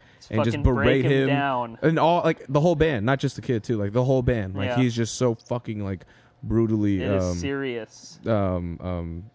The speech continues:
Speaker 2: harsh on them and shit, and just, like, yeah. <laughs> He, like,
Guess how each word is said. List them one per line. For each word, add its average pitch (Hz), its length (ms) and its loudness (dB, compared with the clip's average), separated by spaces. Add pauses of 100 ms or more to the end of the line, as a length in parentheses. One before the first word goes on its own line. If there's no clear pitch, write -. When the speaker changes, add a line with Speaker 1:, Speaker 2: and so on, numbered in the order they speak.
Speaker 2:
harsh 117 260 0
on 92 120 -2
them 85 140 -6
and 85 140 -8
shit, 87 240 -8
and 87 100 -8
just, 87 200 -10
like, 90 260 -8 (920)
yeah. 104 400 -2 (420)
<laughs> - 40 0 (1900)
He, 135 120 2
like, 127 320 0